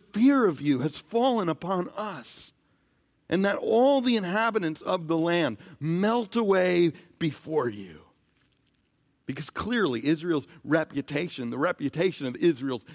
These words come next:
God, had preceded them. "For we," she says,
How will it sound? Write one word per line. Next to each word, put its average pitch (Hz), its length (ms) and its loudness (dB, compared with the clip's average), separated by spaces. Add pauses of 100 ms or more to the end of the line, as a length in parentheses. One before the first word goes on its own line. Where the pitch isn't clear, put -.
(200)
God, 147 480 -2
had 131 220 -2 (180)
preceded 127 640 -2
them. - 320 -14 (4000)
"For 165 140 0
we," 202 320 0
she 139 220 -6
says, - 580 -6